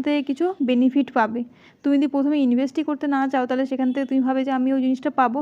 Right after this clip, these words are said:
সেটা কিন্তু হবে না। So at first you have to invest something, ঠিক আছে? তো যদি তোমাদের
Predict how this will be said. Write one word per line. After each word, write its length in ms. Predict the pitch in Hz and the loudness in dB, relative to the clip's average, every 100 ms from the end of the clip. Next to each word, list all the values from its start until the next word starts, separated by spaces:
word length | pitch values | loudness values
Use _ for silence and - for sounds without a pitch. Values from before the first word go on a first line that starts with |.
| 277 | -6
সেটা 140 | 254 254 | -4 -2
কিন্তু 180 | 262 339 - | -2 -4 -6
হবে 200 | 226 220 226 | -8 -6 -4
না। 60 | 233 240 - - _ _ | -6 -8 -20 -20 _ _
So 60 | 285 269 | -2 -2
at 60 | 262 | 0
first 200 | 285 294 294 | -2 0 -2
you 60 | 247 | 0
have 140 | 240 233 | -2 -2
to 40 | 285 247 | 0 0
invest 280 | 240 269 - 240 | 2 -2 -4 -6
something, 300 | 226 247 247 - _ _ _ | -6 -6 -8 -10 _ _ _
ঠিক 140 | - 277 | -10 -6
আছে? 160 | 277 262 254 - - - - - | -4 -6 -8 -14 -20 -20 -16 -2
তো 60 | 262 254 262 - - - 254 | 2 4 4 0 -10 -10 -2
যদি 120 | 311 320 | 0 2
তোমাদের 260 | 320 311 | 2 2